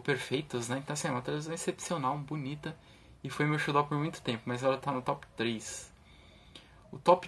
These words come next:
dois é uma C C E H P S vinte cinquenta, por incrível que pareça, uma C C E. O pessoal não gosta de C C E, mas eu,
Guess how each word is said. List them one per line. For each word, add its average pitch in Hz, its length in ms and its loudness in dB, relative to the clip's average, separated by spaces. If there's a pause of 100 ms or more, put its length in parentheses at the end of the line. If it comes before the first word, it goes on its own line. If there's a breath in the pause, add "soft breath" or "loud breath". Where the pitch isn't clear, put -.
dois 147 300 4
é 143 60 4
uma 135 640 4
C - 200 -2
C 151 200 -2
E 139 80 2
H 143 180 0
P 135 140 0
S 143 200 -2
vinte 143 220 -4
cinquenta, 139 560 -2
por 120 140 -6
incrível 131 260 -4
que 147 60 -14
pareça, 127 320 -2
uma 117 60 -6
C - 140 -6
C - 180 -4
E. 113 80 0
O - 120 -10
pessoal 120 300 -4
não 120 100 -2
gosta 120 220 -2
de - 40 -4
C 117 120 -4
C - 180 -2
E, 117 60 0
mas 123 180 0
eu, 127 180 2